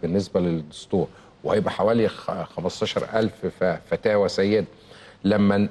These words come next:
ندخل هذا العدد الضخم جدًا في ال-، المسؤولية و-، ويبقوا موجودين ك-، كجهاز رقابي ونستغل طاقة الشباب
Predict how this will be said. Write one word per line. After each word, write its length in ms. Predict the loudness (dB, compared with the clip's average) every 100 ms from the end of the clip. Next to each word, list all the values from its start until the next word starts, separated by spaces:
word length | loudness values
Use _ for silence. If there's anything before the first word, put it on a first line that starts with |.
| 0
ندخل 560 | 2 2 2 -2 -2 0 2
هذا 380 | 2 4 4
العدد 480 | 2 2 2 0 -2
الضخم 480 | -4 -2 -2 0 -2
جدًا 420 | 0 -2 0 -2 -2 -20 -20 -20
في 280 | -2 0 0
ال-، 640 | 0 -2 0 -4 -4 -2 -2 0
المسؤولية 800 | 0 2 -2 0 2 4 4 2 -2 -20 -20 -20 -20 -6
و-، 380 | 0 2 4 2 0 0
ويبقوا 460 | 2 4 2 4
موجودين 760 | 4 4 4 2 2 4 4 2 2
ك-، 280 | 2 2 0 -2
كجهاز 540 | -2 0 2 2 2
رقابي 580 | 0 0 0 0 2 0
ونستغل 1200 | 2 2 2 0 -2 -4 -2 0 2 4 4 2 0
طاقة 300 | -2 0 -2 -2
الشباب 520 | -2 0 2 4